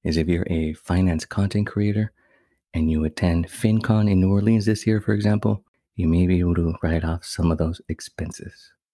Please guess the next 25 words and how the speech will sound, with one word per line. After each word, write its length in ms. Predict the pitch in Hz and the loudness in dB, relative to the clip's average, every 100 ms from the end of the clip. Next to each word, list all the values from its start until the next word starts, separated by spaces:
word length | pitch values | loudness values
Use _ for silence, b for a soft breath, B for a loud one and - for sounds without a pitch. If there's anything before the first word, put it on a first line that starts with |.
| _ _ 82 | _ _ -4
All 60 | |
right, 220 | 85 85 | 0 -2
so 100 | - | -2
keep 240 | 82 - 117 | -4 -2 0
accurate 340 | - 101 101 90 | 2 2 2 2
records 460 | 95 107 110 104 | 0 2 0 -2
of 180 | - 85 | -6 -2
all 180 | 85 101 | 0 2
your 140 | 107 | 0
expenses 640 | 104 - 101 98 - 95 - - | -2 -2 -2 0 -2 -4 -6 -6
related 300 | 82 87 87 | -2 0 -2
to 100 | 78 | -2
your 120 | 78 | -4
business 500 | 80 104 110 104 - _ _ | 0 0 2 0 -4 _ _
to 140 | - 85 | -2 0
ensure 280 | 80 - 95 | 0 0 2
that 120 | 87 | 2
you 80 | 85 | 0
can 120 | 87 | -2
claim 300 | - 92 92 | 0 0 2
it 140 | 90 | 0
on 260 | - 87 90 | 0 0 2
your 120 | 85 | 0
tax 420 | 82 - 85 - | -2 -2 -2 -4
return. 460 | - - - 78 - | -10 -6 -4 -4 -6